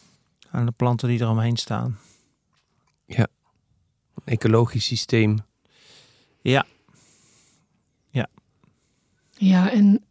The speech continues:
Speaker 3: ik vind het vooral een hele mooie, eh, samenwerking. Dus wij zijn allebei, dat is misschien ook wel de,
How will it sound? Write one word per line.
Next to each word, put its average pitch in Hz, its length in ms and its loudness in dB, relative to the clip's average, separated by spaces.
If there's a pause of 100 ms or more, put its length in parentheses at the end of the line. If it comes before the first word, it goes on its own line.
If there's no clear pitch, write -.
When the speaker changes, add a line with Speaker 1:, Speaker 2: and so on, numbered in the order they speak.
(480)
Speaker 3:
ik 262 200 -2
vind 247 340 2
het - 280 -2
vooral 233 440 2
een 208 80 6
hele 226 240 4
mooie, 208 600 4 (160)
eh, 202 120 -6 (160)
samenwerking. 175 1080 0 (220)
Dus 202 360 0 (140)
wij 214 220 2
zijn 233 300 2
allebei, 208 500 0
dat 214 100 -2
is - 80 -8
misschien 220 360 0
ook 254 160 -2
wel 202 180 2
de, 190 240 2